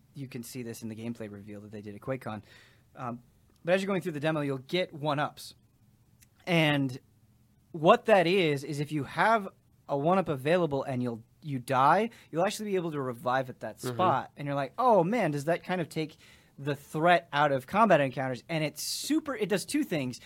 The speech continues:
Speaker 1: It super doesn't, because the way that this is tuned is I feel like it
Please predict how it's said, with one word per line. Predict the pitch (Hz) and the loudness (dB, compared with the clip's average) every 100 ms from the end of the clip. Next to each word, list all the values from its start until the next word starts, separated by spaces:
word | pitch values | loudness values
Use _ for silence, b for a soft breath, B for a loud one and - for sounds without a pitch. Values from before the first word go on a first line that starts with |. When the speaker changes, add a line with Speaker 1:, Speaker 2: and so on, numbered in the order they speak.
| B B - | B B -6
Speaker 1:
It | 190 | -4
super | - 302 339 247 | -2 -4 -4 -4
doesn't, | 147 160 226 262 - | 0 0 0 -4 -4
because | 175 170 190 180 160 135 b b b b b | -6 2 4 6 4 -2 b b b b b
the | - 175 | -4 0
way | 175 180 233 | 4 4 4
that | 247 | 2
this | 202 180 | -2 -4
is | 143 | -6
tuned | - 170 170 220 | -6 -2 0 0
is | 220 160 | -2 -2
I | 160 | -2
feel | - 202 | -2 -2
like | 220 | -2
it | 185 | -4